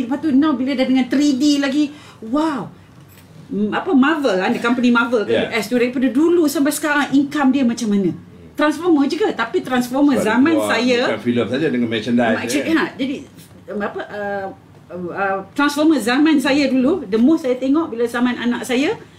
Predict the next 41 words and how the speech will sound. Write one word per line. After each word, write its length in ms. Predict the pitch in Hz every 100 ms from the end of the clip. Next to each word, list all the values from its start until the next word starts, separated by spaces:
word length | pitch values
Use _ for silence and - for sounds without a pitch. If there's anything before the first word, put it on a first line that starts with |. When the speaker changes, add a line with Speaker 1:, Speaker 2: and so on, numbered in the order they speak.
| -
Speaker 1:
dah 160 | 196 196
berumur 240 | 226 240
tiga 160 | 233 208
puluh 160 | 240
empat 160 | 233 254
tahun 140 | 247 294
pun, 140 | 415 370
yang 240 | 233 247
ada 80 | 254
Transformer 320 | 247 254 254
boleh, 240 | 220 220 190
cik, 240 | - 220
tukar-tukar 400 | 220 240 254 254
macam 160 | 233 220 208
Speaker 2:
Ya, 60 |
Speaker 1:
tu. 60 | 220
Speaker 2:
ya, 80 | -
ya. 160 | 85 - - -
Speaker 1:
Ha, 20 | 160 185
tapi 240 | 214 330
zaman 320 | 226 240 277
cucu 400 | 240 294 294 349
saya 240 | 320 311 330
sekarang 400 | 339 320 339 392
ni, 80 |
Transformer, 640 | - 302 311 302 349 508 539 -
kita 240 | - 247 247
dah 80 | 247
tengok 320 | 247 285 247
macam-macam, 640 | 220 220 226 247 240 208
kan? 200 | 403 254 160
Ha, 100 | 175 175 160 - - -
so, 160 | 349 277
maksud 320 | 247 330 285
saya, 240 | 320 359 370 - -
kena 320 | - 254 233 220
ada 80 |
vision. 400 | 202 185 180 160 - -
Kena 480 | 233 233 254 311 311 226
ada 320 | 247 202 262 196
vision 480 | 240 - 277 269